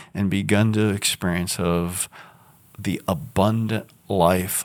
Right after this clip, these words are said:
of walking in newness of life, of living life as God intended you to live it, not just struggling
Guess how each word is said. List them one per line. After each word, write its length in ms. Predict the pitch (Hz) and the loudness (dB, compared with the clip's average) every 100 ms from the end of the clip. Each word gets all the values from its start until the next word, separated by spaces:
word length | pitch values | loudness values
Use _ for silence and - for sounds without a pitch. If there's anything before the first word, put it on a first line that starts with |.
| - | -8
of 160 | 90 80 | -10 -8
walking 840 | 82 78 90 98 - 123 107 101 - | -8 0 2 2 2 -4 -4 -6 -6
in 300 | 92 82 87 | -6 -4 -2
newness 500 | 90 90 87 - - | -2 -2 -4 -6 -6
of 200 | 85 78 | -8 -8
life, 380 | 64 71 - - | -8 -8 -10 -10
of 160 | 92 85 | -10 -8
living 680 | 82 95 120 120 135 127 107 | -6 0 0 2 0 0 -2
life 420 | 90 104 98 - | 0 0 -2 -8
as 160 | 92 87 | -8 -8
God 400 | - 92 92 95 | -6 0 0 0
intended 640 | 92 90 - 85 82 80 | -2 -4 -6 -4 -4 -6
you 140 | 82 82 - | -8 -8 -8
to 140 | - | -8
live 280 | 80 80 - | -6 -6 -8
it, 120 | - - | -12 -4
not 260 | 92 104 | -4 -4
just 420 | 101 98 - - - - - - - | -4 -2 -2 -2 -8 -14 -18 -18 -10
struggling 1600 | - - - - 76 80 87 101 95 98 101 95 90 90 87 | -6 -6 -8 -12 -10 -2 0 0 -4 -4 -2 -2 -4 -4 -8